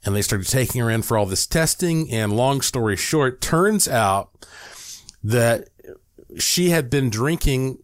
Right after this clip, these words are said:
the well water there in Big Bear Lake, California, and there was some kind of parasite in it that got into her system, and she had,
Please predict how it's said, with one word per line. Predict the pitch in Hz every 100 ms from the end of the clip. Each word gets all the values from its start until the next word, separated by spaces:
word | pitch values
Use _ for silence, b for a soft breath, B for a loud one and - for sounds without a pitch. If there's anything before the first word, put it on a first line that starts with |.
| -
the | 123
well | 113 104 139 220 226 127
water | 107 98 78 69 98 - -
there | - 113 110
in | 117 104
Big | 87 120 95
Bear | 110 104
Lake, | 98 101 98
California, | - 95 95 - 95 92 92 95 B B B
and | 117 113
there | 127
was | 123 -
some | 170
kind | 170 156
of | 104 -
parasite | - 135 180 175 - 107 101 -
in | 80
it | 71 - - - _ _ _ B B B B B
that | - 104 101 123 92
got | 127 143
into | 151 139 - 139
her | - 120
system, | - - - 170 - - 71 73 - _ _ _ B B B B -
and | 123 113
she | - 151 165
had, | 151 147 139